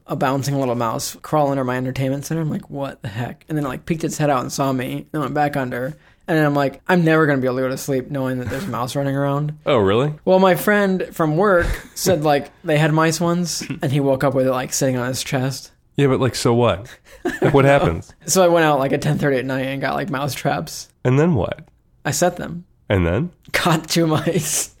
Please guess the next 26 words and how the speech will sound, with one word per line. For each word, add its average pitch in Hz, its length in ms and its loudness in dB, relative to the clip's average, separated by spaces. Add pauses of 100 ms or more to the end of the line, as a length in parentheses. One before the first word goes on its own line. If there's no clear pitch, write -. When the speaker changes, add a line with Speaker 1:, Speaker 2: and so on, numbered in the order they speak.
Speaker 2:
Oh, 165 80 6
really? 139 380 4
Speaker 1:
Yeah. 175 320 -4 (120)
Speaker 2:
Wow. 92 340 -4
Speaker 1:
And 170 80 0
then 170 120 2
I 165 40 2
haven't 151 180 2
had 123 120 0
mice 139 220 -6
since. - 320 -14 (180)
Speaker 2:
That's 110 220 0
actually 147 220 2
a 107 40 0
pretty 104 220 0
good 95 100 2
record. 92 400 -2 (160)
I 127 40 4
mean, 117 120 6
we 113 120 4
live 113 120 4
in, 104 80 4
like, 92 140 2
a - 20 2
very, 87 240 2
like, 80 320 -2